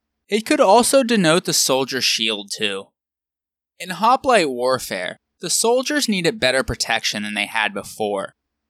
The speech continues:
Thus, his defensive equipment was redesigned to be thicker and stronger and covered larger areas of the body. The panoplia, or hoplites armor, from the Greek words pan, which means all, and hoplon,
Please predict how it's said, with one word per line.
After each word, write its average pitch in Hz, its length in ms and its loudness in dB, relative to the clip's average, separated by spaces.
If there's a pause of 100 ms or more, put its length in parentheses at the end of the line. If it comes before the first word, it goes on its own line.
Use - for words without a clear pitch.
(160)
Thus, 180 280 0
his 190 160 2
defensive 262 560 0
equipment 147 480 0
was 120 220 -2
redesigned 143 640 -2
to 131 80 -2
be 110 140 -4
thicker 214 460 0
and 170 160 0
stronger 120 600 2
and 123 200 -8
covered 214 460 -2
larger 135 460 4
areas 117 400 2
of 104 80 -8
the 101 80 -8
body. 95 520 -2 (800)
The 180 120 -6
panoplia, 185 1000 0 (280)
or 180 140 0
hoplites 180 640 0
armor, 107 460 0 (280)
from 196 120 -10
the 180 100 -2
Greek 208 340 -4
words 160 300 0
pan, 110 760 -4
which - 180 -10
means 135 280 -4
all, 101 460 0 (140)
and 135 160 -8
hoplon, 110 680 0